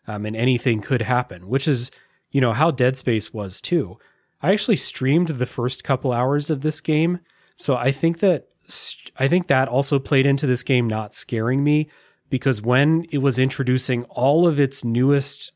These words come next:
fresh ideas at me, I was talking with people in the chat. I was,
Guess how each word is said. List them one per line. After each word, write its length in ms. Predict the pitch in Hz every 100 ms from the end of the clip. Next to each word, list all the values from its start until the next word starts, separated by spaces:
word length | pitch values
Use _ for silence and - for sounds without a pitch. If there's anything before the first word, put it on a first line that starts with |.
| _ _ _ _
fresh 420 | - - 131 131 -
ideas 600 | 113 113 110 117 113 104
at 200 | 101 101
me, 240 | 95 90 _ _ _ _ _ -
I 140 | 127
was 200 | 127 123
talking 400 | - 147 135 139
with 160 | 127 -
people 300 | 160 143 131
in 100 | 117
the 100 | 107
chat. 540 | - 208 196 175 147 -
I 160 | 131
was, 460 | 120 120 113 104